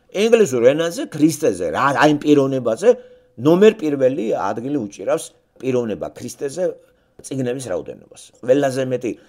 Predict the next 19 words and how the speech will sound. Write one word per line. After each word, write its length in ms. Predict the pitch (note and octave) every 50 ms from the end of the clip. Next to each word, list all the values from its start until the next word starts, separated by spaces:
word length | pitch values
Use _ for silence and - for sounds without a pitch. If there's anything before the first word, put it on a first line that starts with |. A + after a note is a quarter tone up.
| _
წიგნები 480 | _ - - C#3+ B2 A2 G2+ F2+ D#2 D#2
ვის 200 | D2+ - C#3 C#3+ -
შესახებაა 540 | - C#3+ - C#3+ - C3+ B2 A2 E2+ D#2 C#2
დაწერილი, 520 | C2 G2+ G2+ - - C3+ B2+ D3 F3+ F#3 - -
ეს 180 | - B2 A#2+ -
არის 220 | G#2+ A#2+ C#3 C#3+ - _ _ _
იესო 320 | - F2+ E2+ D2+ - -
ქრისტე, 360 | - - - - - _ - - _ _ _ _ _ _ _ -
ბიბლია. 380 | - B2+ - F#2 D#2+ - - _ _ _ _ _ _ _ _ _ _ _ _ _ _ _ _ _ _ -
ინგლისურ 440 | F#3+ F#3+ G3 G3+ G3 - B3+ A#3
ენაზე. 360 | E3 A2+ F2 C#2+ B1+ - - - _ _ _ _ _ _ _ _ _ _ _ _ _ _ _ _ _ -
მე 100 | E3 C#4+
რა, 160 | G4 F#4 C#4 B3+
კვალდაკვალ 500 | B3+ - G#3 G#3+ G#3 G#3 G3+ G3+ D#3 C3+
შეიძლება 420 | - - E3 D#3+ D3+ C#3+ C3 B2
გამოყვეს 480 | A2 A2 B2 C3 C3 B2+ - G2+ G#2 -
მაგას 300 | A#2 A2 G#2+ F#2+ F2 C#2+
გერმანელი 680 | D2+ G2+ A2 A2 A2+ A2+ A2+ A2+ A2 A2 A2 A2+ B2 B2
და 140 | C#3+ E3+